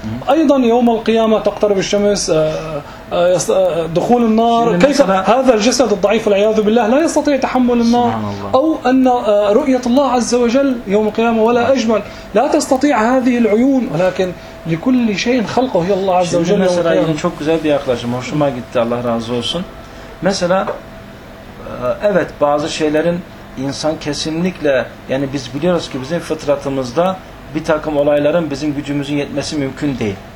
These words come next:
Speaker 1: İdrak, bazı şeyleri idrak etmemiz, bazı şeylere tahammül etmemiz,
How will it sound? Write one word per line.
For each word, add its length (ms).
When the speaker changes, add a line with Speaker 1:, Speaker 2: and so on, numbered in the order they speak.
Speaker 1:
İdrak, 440
bazı 220
şeyleri 300
idrak 380
etmemiz, 500
bazı 260
şeylere 320
tahammül 380
etmemiz, 540